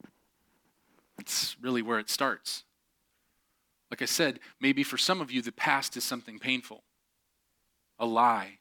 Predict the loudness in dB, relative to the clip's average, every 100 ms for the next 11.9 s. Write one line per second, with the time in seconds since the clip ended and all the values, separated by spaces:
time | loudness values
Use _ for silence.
0 | -18 -14 -10 -2 -2 0 -4 -4 -4 -2
1 | -2 -4 -8 -14 -12 -12 -12 -12 -10 -4
2 | -2 -2 -6 -14 -14 -14 -8 -4 -4 -6
3 | -14 -14 -16 -20 -20 -10 -4 -2 -4 -4
4 | -4 -2 0 0 -2 -8 -8 -6 -2 -2
5 | -2 -6 -4 -4 -8 -16 _ _ _ _
6 | _ _ _ 0 2 2 0 -2 -2 -6
7 | -10 -6 -2 -2 -2 -8 _ _ _ _
8 | _ _ _ _ _ _ _ _ _ _
9 | _ _ _ -2 2 4 4 0 -2 -6
10 | -12 _ _ _ _ _ _ _ _ _
11 | _ _ -16 -6 2 4 2 -2 -6